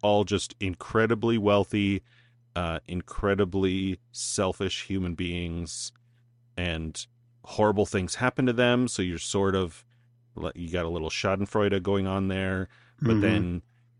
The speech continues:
Speaker 1: you have different times where you're like, "I'm not really rooting for him, but I'd rather he win than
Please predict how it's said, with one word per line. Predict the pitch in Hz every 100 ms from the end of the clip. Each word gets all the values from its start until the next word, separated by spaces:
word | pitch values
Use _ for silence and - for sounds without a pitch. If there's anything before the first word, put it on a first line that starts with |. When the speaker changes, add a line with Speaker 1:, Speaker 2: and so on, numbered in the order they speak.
| _ _ 92
Speaker 1:
you | 95
have | 87
different | 98 - 92
times | - 107 110 92
where | 92
you're | 92
like, | 90 90 - - _ _ -
"I'm | 110 110
not | 120 -
really | 117 120 123
rooting | 110 117 120 117
for | - 117 120
him, | 117 113
but | 95
I'd | 90 90
rather | 90 104 104 107 101
he | - 120 120
win | 110 107 107 107
than | 95 87 85